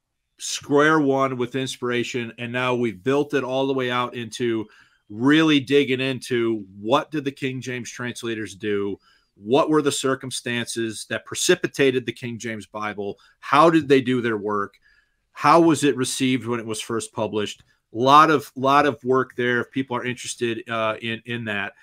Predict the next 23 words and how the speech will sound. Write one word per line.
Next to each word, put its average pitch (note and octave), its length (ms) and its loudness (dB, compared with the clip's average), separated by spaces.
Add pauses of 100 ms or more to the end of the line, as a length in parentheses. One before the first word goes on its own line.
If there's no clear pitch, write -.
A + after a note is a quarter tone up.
(240)
And A2+ 100 -2
I'd A#2+ 80 0
also E3+ 320 2
say B2 540 0
my A#2+ 400 0
colleague, B2+ 600 4
Dave C3 300 0
Reed, D3+ 220 2
and A#2 100 -4
I, G#2 320 -6 (480)
we C#3 140 4
have C#3+ 120 4
a C3+ 100 6
book C3+ 420 2
coming D#3+ 340 -2
out B2 380 -2
hopefully D#3 640 -2
this C3+ 240 0
spring A#2 520 0
of G2+ 120 -8
twenty C3 260 -8
twenty-four B2+ 640 -4
titled, A#2+ 580 -4